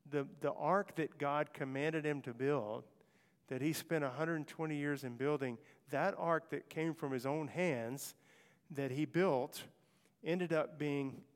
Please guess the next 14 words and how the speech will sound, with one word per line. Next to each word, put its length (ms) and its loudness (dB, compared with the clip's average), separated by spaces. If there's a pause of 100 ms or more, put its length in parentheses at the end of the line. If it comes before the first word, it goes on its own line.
(260)
the 120 -2
salvation 960 -2 (280)
for 200 -6
him 220 0
and 80 -2
his 120 -8
family. 500 -8 (1400)
It 160 -2
really 380 2
is 300 2 (460)
an 120 -2
amazing 560 0
thing. 460 -2 (1000)
He, 260 0